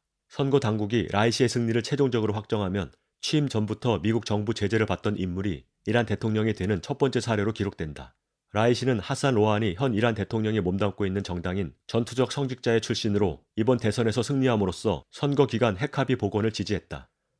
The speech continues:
다만 핵합의를 포함한 국가 안보와 외교 정책의 최종 결정권은 최고 지도자인 하메네이에게 있다. 한편 푸틴 러시아 대통령은 이란 대선 당선자에게 축사를 보내 이란 이슬람 공화국 대통령으로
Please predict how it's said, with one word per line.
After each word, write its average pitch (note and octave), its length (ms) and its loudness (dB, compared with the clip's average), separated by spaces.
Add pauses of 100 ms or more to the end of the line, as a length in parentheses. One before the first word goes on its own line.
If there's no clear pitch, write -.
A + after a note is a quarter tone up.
다만 A#2 300 2
핵합의를 C3 420 2
포함한 A2+ 480 0
국가 A2 320 0
안보와 G2+ 360 4
외교 G#2 260 0
정책의 G#2+ 380 -2
최종 B2+ 240 -2
결정권은 G2 600 -2 (320)
최고 C#3+ 260 -2
지도자인 A#2 640 0 (160)
하메네이에게 A#2+ 640 2
있다. D2 380 -8 (260)
한편 C3 480 -2
푸틴 D3 240 -2
러시아 A2 300 2
대통령은 G#2 580 0 (220)
이란 A#2 280 2
대선 A#2 340 0
당선자에게 G#2+ 580 2
축사를 A#2 380 0
보내 F#2 340 -2 (420)
이란 A#2+ 240 4
이슬람 A#2 380 2
공화국 G#2+ 340 2
대통령으로 G2 720 -2